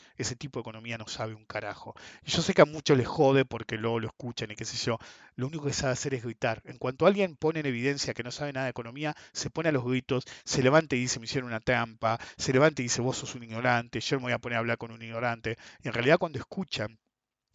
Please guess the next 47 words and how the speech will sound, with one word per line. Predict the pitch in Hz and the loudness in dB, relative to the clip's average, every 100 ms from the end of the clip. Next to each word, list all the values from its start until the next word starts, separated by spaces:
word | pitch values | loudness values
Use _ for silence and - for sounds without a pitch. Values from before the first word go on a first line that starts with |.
| - | -8
a | 127 | -6
quién | - 175 | -4 -2
llamó | 165 156 151 | -2 -2 -4
ignorante, | 139 131 110 107 107 - - | -2 -2 -2 -6 -8 -12 -10
se | - 139 | 0 4
dan | 156 | 4
cuenta | 170 196 180 | 2 0 2
que | 156 | 2
en | 131 | 0
realidad | 127 143 | 2 4
las | 165 | 4
personas | - 135 123 170 180 - | 0 -4 -4 -4 -6 -4
que | 131 | -6
les | 117 | -6
hicieron | 123 165 165 151 - | -4 -6 -6 -10 -12
preguntas | - 131 202 208 | -6 -6 -4 -4
simples | - - 208 135 107 - - _ | -4 -4 -4 -4 -8 -8 -16 _
que | - | 2
él | 123 | 2
no | 113 | 0
puede | 110 113 104 | -4 -2 -2
contestar. | 104 104 - 107 - _ - - - _ | -8 -16 -14 -16 -16 _ -20 -20 -20 _
Entonces, | 143 120 - - _ _ _ | -6 -4 -4 -10 _ _ _
si | - | -2
ustedes | 135 - 226 | 0 12 12
me | 196 143 | 12 6
dicen | 123 - 107 104 _ | 2 -2 -6 -12 _
cuál | - 170 196 | 10 12 12
de | 185 | 10
los | 139 123 - | 6 4 6
tres | 208 196 | 6 8
candidatos | 170 131 117 101 - - - _ _ _ _ | 4 4 2 0 -4 -18 -20 _ _ _ _
y | 151 | 2
los | 135 - | 2 6
tres | 196 | 6
potenciales | - 156 127 120 - 196 170 | 6 0 -2 0 8 8 8
ministros | 131 135 127 | 4 -4 -4
de | 110 | -4
Economía, | 113 110 113 110 | -6 -8 -10 -10
o | 120 | -10
cuatro | - 147 139 | 0 2 2
potenciales | - 120 - | -6 -12 -12
ministros | 120 123 117 | -12 -12 -12
de | |
Economía | 117 117 127 117 | -12 -14 -12 -10
que | - 110 | -2 0
hay, | 104 110 | 0 -2